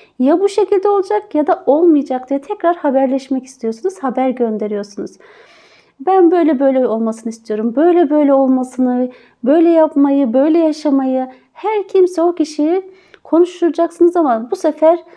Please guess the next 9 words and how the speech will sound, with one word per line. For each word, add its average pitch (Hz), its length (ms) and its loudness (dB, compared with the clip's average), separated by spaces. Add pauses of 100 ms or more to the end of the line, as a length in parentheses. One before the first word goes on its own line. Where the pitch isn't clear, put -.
(280)
e, 254 380 -2
biraz 302 300 -4
sancılı 254 500 -4
da 247 120 -4
olsa 247 500 -6
bu 240 100 -8
konuşmanız, 247 760 -6
acı, 240 520 -2
gözyaşı, 247 760 -2